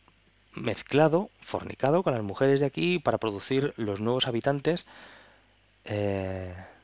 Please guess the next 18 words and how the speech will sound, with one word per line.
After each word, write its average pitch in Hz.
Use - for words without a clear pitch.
que -
por 104
ejemplo 131
están 131
vinculados 131
a 110
la 101
tolerancia 110
a 107
la 92
lactosa -
o 104
a 95
los 92
ojos 95
claros. 143
Pues -
eso, 104